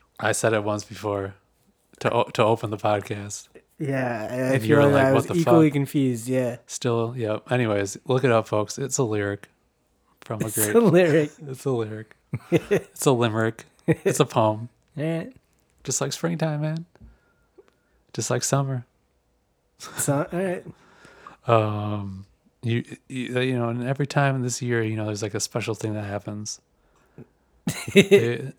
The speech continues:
Speaker 1: they put out that Packer schedule.
Speaker 2: Ah,
Speaker 1: And,
Speaker 2: shit.
Speaker 1: and right when the fucking N B A is cooking, they put out that Packer schedule.
Speaker 2: Okay.
Speaker 1: And you gotta hear a bunch of people talk about the Packers.
Speaker 2: Oh, what's wrong with that?
Speaker 1: There's nothing wrong with it.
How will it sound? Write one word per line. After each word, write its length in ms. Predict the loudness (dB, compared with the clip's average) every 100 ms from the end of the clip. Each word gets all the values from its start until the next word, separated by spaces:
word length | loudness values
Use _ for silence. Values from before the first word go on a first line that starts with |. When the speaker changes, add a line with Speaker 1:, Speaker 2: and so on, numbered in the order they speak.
| -10
Speaker 1:
they 120 | -10
put 160 | 0 0
out 100 | 0
that 200 | -2 -2
Packer 320 | -2 -2 -4
schedule. 580 | -6 -6 -6 -10 -16 -20 _ _ _ _ _ _
Speaker 2:
Ah, 1120 | -4 0 2 4 6 6 6 6 4 4 4
Speaker 1:
And, 220 | 2 2
Speaker 2:
shit. 360 | -2 -8 -8 -10
Speaker 1:
and 160 | -8 2
right 260 | 2 4
when 180 | 0 -4
the 100 | -6
fucking 520 | -2 -2 -2 -4 -4
N 120 | -6
B 180 | -4 -4
A 40 | -2
is 100 | -2
cooking, 580 | -2 -2 -2 -4 -6 -8
they 80 | -10
put 180 | -6
out 100 | -6
that 160 | -6 -6
Packer 320 | -6 -6 -6
schedule. 640 | -8 -8 -12 -14 -16 -18 -20 _ _ _ -8
Speaker 2:
Okay. 380 | -6 -2 -4 -4
Speaker 1:
And 120 | -8
you 60 | -4
gotta 220 | -2 -2
hear 200 | -2 -2
a 40 |
bunch 200 | -4 -10
of 40 | -8
people 180 | -8 -6
talk 280 | -6 -6
about 160 | -6 -14
the 80 | -8
Packers. 720 | -4 -4 -6 -18 -20 -20 -20 _ _ _ _ -8
Speaker 2:
Oh, 100 | -2
what's 140 | 0 4
wrong 200 | 4 4
with 100 | 2
that? 280 | -2 -6 -18 -20 _
Speaker 1:
There's 100 | 0
nothing 240 | 4 4 4
wrong 220 | 0 -2
with 120 | -2
it. 140 | -4